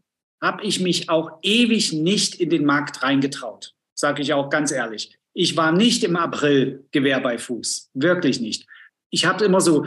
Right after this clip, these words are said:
so Testgeschichten gemacht und dachte, der Markt kommt noch mal zurück.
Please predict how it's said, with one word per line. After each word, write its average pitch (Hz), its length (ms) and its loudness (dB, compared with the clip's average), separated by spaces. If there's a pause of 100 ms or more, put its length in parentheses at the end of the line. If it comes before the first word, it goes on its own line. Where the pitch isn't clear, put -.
so 147 180 0
Testgeschichten 160 1040 0
gemacht 143 440 0 (320)
und 160 180 -4
dachte, 202 300 0
der 165 140 2
Markt 180 380 0
kommt 175 300 -2
noch 180 140 -2
mal 175 200 0
zurück. 170 440 -2